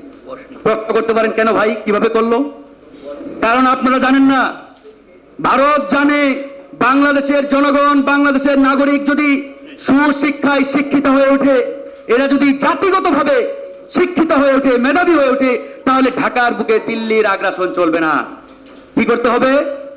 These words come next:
বাংলার জনগণকে মেধাশূন্য করে দাও, বাংলাদেশের জাতিকে মেধাশূন্য করে দাও,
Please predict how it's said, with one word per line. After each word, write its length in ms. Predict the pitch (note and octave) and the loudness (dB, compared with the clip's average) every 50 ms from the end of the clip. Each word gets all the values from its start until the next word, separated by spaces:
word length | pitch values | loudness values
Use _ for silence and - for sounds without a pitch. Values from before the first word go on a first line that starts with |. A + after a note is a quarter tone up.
| - - - - - - - | -12 -6 -4 -2 -2 -2 -2
বাংলার 460 | A#3+ C4+ D#4 E4+ E4+ E4+ E4+ D#4 - | -2 0 0 2 2 2 2 0 0
জনগণকে 460 | C#4+ C#4+ C#4+ C#4 C4+ C4+ C4+ C4 A#3+ | 0 0 0 2 2 2 0 0 -2
মেধাশূন্য 460 | A3+ A3+ A3 A#3 G#3+ G#3+ G#3+ G#3 G3+ | -2 -2 -2 -4 -4 -4 -4 -2 0
করে 140 | - - D#3 | 0 0 0
দাও, 240 | E3+ D3+ C3+ B2+ - - - - - - - - - - - - - - - - - - - | 0 -2 -2 -2 -4 -8 -14 -20 -20 -20 -20 -20 -18 -14 -12 -12 -12 -12 -14 -14 -10 -6 -4
বাংলাদেশের 680 | - A#3 C4+ D4 D4+ D4+ D4+ C#4+ C#4+ D4 D4 D4 C#4 - | -2 0 0 0 0 0 0 0 0 0 0 -2 -2 -2
জাতিকে 460 | C#4 D4 C#4+ D4 D#4 C#4+ D4+ C#4+ C#4+ | -2 -2 0 0 0 0 0 2 2
মেধাশূন্য 560 | C#4 C#4+ C#4+ D4+ D4+ - - C#4+ D4 D4+ C#4 | 2 2 2 0 0 0 0 0 0 0 0
করে 180 | C#4+ C#4+ C#4+ C#4+ | 0 0 0 2
দাও, 180 | C#4 C4+ C4 | 2 2 2